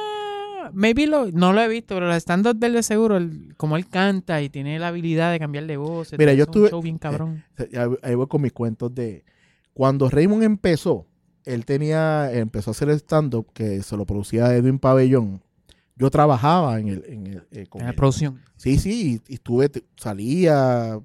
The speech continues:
Speaker 2: en, en el stage con él, en unos segmentos y unas cosas.
Speaker 1: Ah, mira, qué lindo.
Speaker 2: Este, sí, nos viajaban en limusina por todo Puerto Rico como si fuera cómodo. Eh,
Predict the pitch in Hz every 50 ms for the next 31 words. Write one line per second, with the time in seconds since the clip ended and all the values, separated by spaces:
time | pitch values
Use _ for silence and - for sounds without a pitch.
0 | _ - - 113 113 107 107 101 76 107 110 110 107 101 98 95 - - - 110
1 | 113 - - 117 104 98 104 117 147 156 147 131 110 110 113 117 120 - 117 104
2 | 107 107 113 131 143 143 - 123 113 113 117 - - 139 139 123 143 208 254 214
3 | 147 170 233 269 214 160 135 123 151 220 254 220 131 117 160 156 143 - _ -
4 | 156 147 139 135 131 127 120 117 113 110 104 98 98 90 - - 113 135 165 156
5 | 131 127 113 113 104 107 117 131 139 147 151 151 151 151 151 143 127 - 123 123
6 | 139 143 135 131 110 - - 104 117 120 120 - 120 107 107 110 110 113 110 107
7 | 107 101 - 95 - - 113 113 - - 98 92 92 87 92 - _ _ _ _
8 | _ _ _ _ _ _ _ _ - 175 165 165 160 160 156 151 147 143 139 135
9 | 131 123 120 113 107 101 -